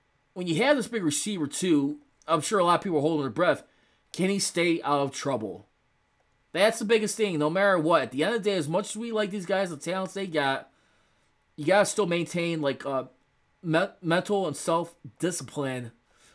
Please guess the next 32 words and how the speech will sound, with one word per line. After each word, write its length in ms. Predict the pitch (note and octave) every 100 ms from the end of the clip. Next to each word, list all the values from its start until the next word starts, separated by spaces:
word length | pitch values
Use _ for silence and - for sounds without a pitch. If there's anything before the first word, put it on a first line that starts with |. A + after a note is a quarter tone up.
| _ -
in 80 | D#3
your 100 | D3+
career, 340 | D3+ D#3+ D#3 C#3
not 320 | C3 E3 F#3
to 60 |
put 220 | F3 F#3+ F3
yourself 360 | - F3+ E3
in 80 | D3+
jeopardy 500 | D3 D3 D3 C#3+ C3+
of 260 | C3 B2+ B2
missing 300 | E3 E3+ C#3
games, 320 | D3 C#3+ A#2
getting 220 | D3 E3+
suspended. 720 | - - - D#3 C3+ C3 B2+ _ _ _ _ _ _ _ -
A 60 |
lot 160 | B3+ E4
of 60 | D#4
people, 260 | C#4+ A3
I 80 | G3
think, 220 | A3 F#3
tend 160 | G3+ F#3+
to 60 |
forget 360 | E3+ C#3 D3+ E3
that 180 | C#3+ C3+
when 140 | C#3
you 60 | B2
have, 440 | D#3 D3+ D3 C3+
like, 200 | C#3+ -
these, 260 | C3 A#2 A2+
uh, 160 | G#2+
products 520 | - - E3 D3 B2+ -
here, 340 | A#2 A2